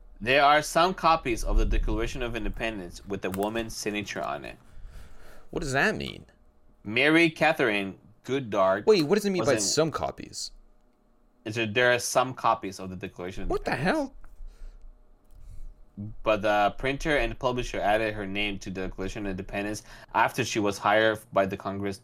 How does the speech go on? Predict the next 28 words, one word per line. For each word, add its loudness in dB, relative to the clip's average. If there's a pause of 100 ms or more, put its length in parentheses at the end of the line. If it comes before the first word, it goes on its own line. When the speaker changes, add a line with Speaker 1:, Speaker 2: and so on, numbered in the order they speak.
Speaker 1:
to -14
print -10
copies. -14 (1700)
Speaker 2:
So 2 (960)
they 2
didn't 0
actually -4
sign -2
the 2
original? -4 (400)
Speaker 1:
No, 2
Speaker 2:
They 0
just -8
added 2
Speaker 1:
apparently -2
Speaker 2:
the -6
Speaker 1:
not. -4
Speaker 2:
copies. -14 (100)
Speaker 1:
Yeah. -4 (100)
Speaker 2:
Why? 2
Why? 2 (120)
Uh, -2
why 2
them? -8 (1500)
Speaker 1:
Well, 6
Mary 4
Catherine 2
Goodward -2